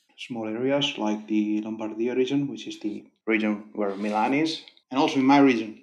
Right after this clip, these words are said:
n-, not, not as many, but there's quite a lot of cases. So the main problem for hospitals is, of course, having enough doctors and enough, uh, room in, in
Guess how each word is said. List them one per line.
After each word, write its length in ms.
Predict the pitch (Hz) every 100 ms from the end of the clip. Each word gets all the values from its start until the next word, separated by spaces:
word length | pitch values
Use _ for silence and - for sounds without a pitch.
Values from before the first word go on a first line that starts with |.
| -
n-, 220 | 110 117
not, 260 | 131 -
not 180 | 123 127
as 200 | 127 123
many, 320 | 123 131 139
but 180 | 127 117 117 -
there's 260 | 110 107 - - _ _
quite 140 | 117
a 60 | 113
lot 200 | 113 110
of 80 | -
cases. 520 | 113 113 110 - -
So 360 | 110 110 110 110 - -
the 80 |
main 160 | 120 127
problem 300 | 131 131 123
for 320 | 120 117 113 -
hospitals 480 | 123 120 - 117 110
is, 120 | 113
of 140 | 110 -
course, 240 | 113 110 - - - _ _ _ _ _
having 300 | _ 117 117
enough 300 | 113 117 113
doctors 520 | 120 117 - 117 113 110
and 240 | 107 104 - _ _ _ _ -
enough, 260 | 113 110 - _ _ _ _ _ _ _
uh, 300 | - - - -
room 340 | 120 117 113 113
in, 560 | 117 107 101 101 101 98 _ _ _ _ _ -
in 340 | 107 104 95